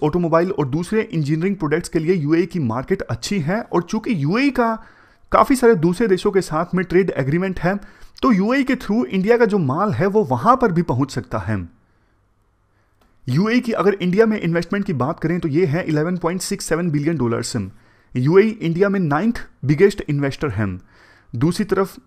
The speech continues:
काफ़ी सारी इंडिया की कंपनीज हैं जिन्होंने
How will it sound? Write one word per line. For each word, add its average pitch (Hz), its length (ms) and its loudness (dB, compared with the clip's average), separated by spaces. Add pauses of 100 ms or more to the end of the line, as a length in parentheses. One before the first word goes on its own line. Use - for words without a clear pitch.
(260)
काफ़ी 220 220 4
सारी 233 180 0
इंडिया 175 280 0
की 196 140 -4
कंपनीज 165 500 -6
हैं 175 220 -2 (640)
जिन्होंने 151 540 0